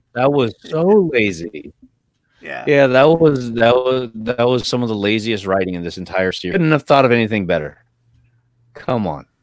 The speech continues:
Speaker 2: Right.
Speaker 1: Um,
Speaker 2: Uh, yeah, it's just like, we didn't
Speaker 1: now,
Speaker 2: want you to have
Speaker 1: now
Speaker 2: to get
Speaker 1: what,
Speaker 2: used to
Speaker 1: the
Speaker 2: super
Speaker 1: only
Speaker 2: strength. <laughs>
Speaker 1: Mm-hmm. Yeah. Um, I wanna talk quickly, uh, 'cause I lost my train of thought over something else we were talking ab-,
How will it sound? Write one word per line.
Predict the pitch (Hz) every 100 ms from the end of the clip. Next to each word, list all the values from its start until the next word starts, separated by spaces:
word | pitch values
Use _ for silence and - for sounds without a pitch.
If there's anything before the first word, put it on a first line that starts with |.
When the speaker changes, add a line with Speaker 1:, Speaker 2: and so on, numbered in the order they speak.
| _ _ _ _ - - -
Speaker 2:
Right. | 101 101 98
Speaker 1:
Um, | 85 78
Speaker 2:
Uh, | 73 - -
yeah, | 190 143 -
it's | 180
just | 220 226
like, | 226 202 _ _ _
we | 196 233
didn't | 127
Speaker 1:
now, | 131 127
Speaker 2:
want | - 202
you | 190
to | -
have | 131
Speaker 1:
now | 127
Speaker 2:
to | 113
get | 110
Speaker 1:
what, | 143
Speaker 2:
used | 120
to |
Speaker 1:
the | 135
Speaker 2:
super | -
Speaker 1:
only | 151 202
Speaker 2:
strength. | 226 131 202 - - -
<laughs> | _ _ _ _ _ _ _ _ _ _ 104
Speaker 1:
Mm-hmm. | 90 101 101 _ - _ _ _ - - - - -
Yeah. | 101 90 - - - - - - - -
Um, | 117 117 107 95 92 - _ _ _ 104
I | 120
wanna | 156 151
talk | 139 143 135 127 _ _ _
quickly, | - 120 123 _ 117 110 110 110 104 104 -
uh, | 98 95 92 90 87 85 80 _ _ _ _
'cause | - 98 90
I | 92
lost | 95 117 -
my |
train | 95 101
of | 90
thought | 92
over | 85 82
something | - 95 78
else | 82 85 -
we | 82
were | 76
talking | - 82 82 _ 87
ab-, | 76